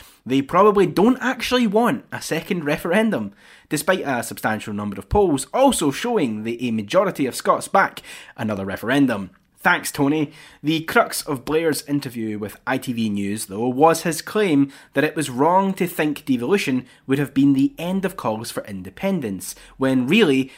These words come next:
more had to be done to build cultural ties between England and Scotland and show that we have more in common, which, in my eyes, really misses the point. We have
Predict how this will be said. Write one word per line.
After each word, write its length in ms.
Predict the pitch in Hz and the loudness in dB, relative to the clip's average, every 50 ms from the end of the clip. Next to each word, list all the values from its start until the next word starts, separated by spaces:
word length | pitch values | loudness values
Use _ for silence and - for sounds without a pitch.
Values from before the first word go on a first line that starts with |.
| - _ _ | -20 _ _
more 300 | - 120 139 170 214 233 | -2 2 4 6 6 6
had 220 | 233 214 240 240 240 | 4 4 0 -2 0
to 80 | 208 | -2
be 100 | 202 226 | -4 -4
done 340 | 185 143 127 117 120 120 120 - | -4 -2 -2 -2 -2 -4 -4 -6
to 100 | - 110 | -8 -6
build 340 | 110 117 113 110 107 - | -4 -4 -4 -4 -6 -8
cultural 460 | - - - 196 175 180 - - 175 151 | -4 0 0 0 2 0 -2 -4 -4 -4
ties 520 | - - 127 110 98 95 95 98 - - - _ _ - | -6 -6 -6 -6 -6 -6 -8 -8 -10 -12 -14 _ _ -12
between 300 | - 117 - - 120 123 | -12 -8 -6 -6 -6 -6
England 440 | - - 180 151 101 98 98 98 - - _ _ _ - | -6 -4 -4 -4 -4 -4 -6 -6 -8 -12 _ _ _ -8
and 260 | 110 104 101 101 98 | -6 -6 -6 -6 -8
Scotland 520 | - - 190 196 - - 98 98 92 - - _ _ _ _ - | -4 -2 0 0 0 -2 -6 -12 -12 -14 -18 _ _ _ _ -2
and 220 | 165 180 185 180 | 0 0 2 0
show 180 | 170 - 196 190 | 0 2 2 2
that 100 | 190 185 | 2 0
we 100 | 190 165 | -2 -2
have 400 | 151 160 156 156 156 139 139 - - - - _ | -2 0 0 0 0 -2 -4 -6 -14 -20 -14 _
more 340 | 113 117 131 123 120 120 120 | -2 0 0 0 0 -2 -2
in 240 | - 107 98 98 | -6 -10 -12 -10
common, 440 | - - - 196 151 117 98 92 92 - _ _ _ _ _ _ _ | -4 0 2 4 4 2 0 -4 -10 -16 _ _ _ _ _ _ _
which, 400 | - 175 185 180 - - - - _ _ _ _ _ _ _ _ _ _ | -2 -2 -2 0 -2 -6 -8 -8 _ _ _ _ _ _ _ _ _ _
in 80 | 185 196 | -2 2
my 220 | 202 202 196 190 | 4 4 4 4
eyes, 340 | 185 175 170 160 139 - - | 2 2 0 0 -2 -4 0
really 380 | 131 143 170 185 185 180 170 - | 2 2 4 4 4 2 0 -2
misses 640 | 110 113 117 123 123 - - 113 101 95 92 - - _ | -2 -2 -2 -2 -2 -2 -4 -8 -8 -10 -12 -14 -16 _
the 160 | - 107 101 - | -14 -12 -10 -10
point. 460 | - - - 180 180 147 107 95 - _ _ _ _ _ _ _ _ _ _ - | -10 -6 -4 -2 -2 -2 -4 -6 -8 _ _ _ _ _ _ _ _ _ _ -6
We 140 | 156 165 | -2 -2
have 300 | 170 180 170 160 143 - | 0 2 0 0 -2 -4